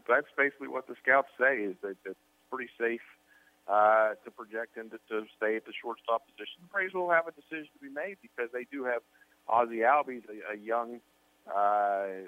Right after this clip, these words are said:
prospect. I think he, he ranks, uh, third or fourth on our, uh, list, uh, of prospects. He was number one,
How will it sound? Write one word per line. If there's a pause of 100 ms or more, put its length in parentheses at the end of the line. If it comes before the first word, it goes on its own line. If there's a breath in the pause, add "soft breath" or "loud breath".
(180)
prospect.
I
think
he, (200)
he
ranks, (160)
uh, (160)
third
or (100)
fourth
on
our, (480 soft breath)
uh,
list, (500)
uh,
of
prospects.
He
was (120)
number
one,